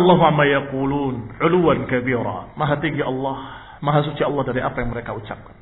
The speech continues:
Itu semua asal muasalnya dari penolakan sifat.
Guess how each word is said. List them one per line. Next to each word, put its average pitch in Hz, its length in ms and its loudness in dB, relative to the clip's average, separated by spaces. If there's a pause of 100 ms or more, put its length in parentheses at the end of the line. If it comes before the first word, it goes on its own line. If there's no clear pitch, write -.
(240)
Itu 156 240 -2
semua 180 680 0
asal 175 540 2
muasalnya 151 500 0
dari 139 160 0 (160)
penolakan 147 1200 -2
sifat. 120 280 -6